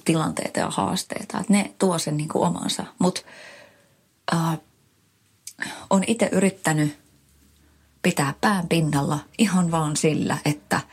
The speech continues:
ei niinku liikaa kelaa. Et töiden takia pitää olla totta kai uutiskartalla,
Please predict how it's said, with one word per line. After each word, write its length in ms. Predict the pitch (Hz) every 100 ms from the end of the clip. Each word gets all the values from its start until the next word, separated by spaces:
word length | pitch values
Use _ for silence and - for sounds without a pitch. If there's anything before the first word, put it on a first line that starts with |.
| - - - _ _ _ _ _ -
ei 180 | 175
niinku 400 | 160 156 - 156 - _
liikaa 580 | 185 180 151 - - - -
kelaa. 420 | - - - - - _
Et 240 | 165 - - _ _ _ - _ -
töiden 300 | 202 196 170
takia 240 | 156 151
pitää 300 | 147 151 147
olla 180 | 147 147 -
totta 220 | - -
kai 180 | 135 139
uutiskartalla, 840 | 180 170 165 160 151 - 190 160